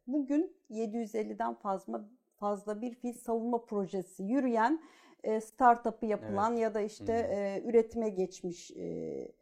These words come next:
Speaker 1: ve bu projelerin yarıdan fazlası, yani yedi yüz elli projenin, yürüyen yedi yüz elli projenin yarıdan fazlası da son beş yılda. Bu bence çok kayda değer bir veri.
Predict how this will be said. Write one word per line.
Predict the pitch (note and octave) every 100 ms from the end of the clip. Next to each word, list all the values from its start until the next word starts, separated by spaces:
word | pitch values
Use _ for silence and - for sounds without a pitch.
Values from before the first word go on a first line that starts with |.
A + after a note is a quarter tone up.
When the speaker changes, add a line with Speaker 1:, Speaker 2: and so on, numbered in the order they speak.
| _ _ -
Speaker 1:
ve | B3
bu | D#4 F4
projelerin | D4 C#4 B3+ A#3+ C4 C#4
yarıdan | B3+ B3 B3 D4
fazlası, | D4 A3+ G3 F3+ F3+
yani | A3 G#3+ G#3+
yedi | A#3+ A#3+
yüz | C4+ A#3
elli | A#3 A#3 A#3 C4+ C#4 - _ _ -
projenin, | A3+ A#3 A#3+ A3 F#3+ F3+ G3+
yürüyen | G#3+ G#3+ A3+ A3+
yedi | A3 G#3+
yüz | A3 A3
elli | A3 A#3+
projenin | A3+ G3+ G3 G3+
yarıdan | A3 A#3+ B3 C4 B3+
fazlası | A3 G#3 A3 -
da | C4
son | - A3 A3
beş | F#3+ F3+ -
yılda. | C#3 D#3 B2+ - _ _ _ -
Bu | C4
bence | A#3+ A3+ A#3
çok | A3+ A#3 -
kayda | - E3+ D#3+ D#3+
değer | D#3 D#3 D3+
bir | D3+ D3
veri. | C#3+ -